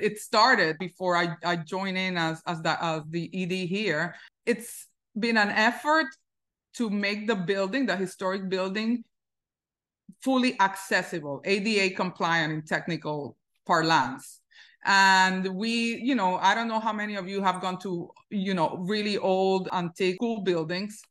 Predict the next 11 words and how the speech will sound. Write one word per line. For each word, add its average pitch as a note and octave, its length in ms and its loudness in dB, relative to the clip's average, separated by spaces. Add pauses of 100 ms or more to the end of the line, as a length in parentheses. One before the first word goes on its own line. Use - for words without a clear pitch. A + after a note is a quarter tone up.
(120)
This F#3+ 160 -4
used G#3+ 160 -4
to G#3+ 80 -8
be F#3 160 -4
P F#3+ 220 -2
S F#3+ 180 0 (160)
sixty-one, F3+ 1000 0 (340)
but F#3+ 560 2 (180)
everything C#4+ 460 4
is - 120 -10
stairs. G3 520 -4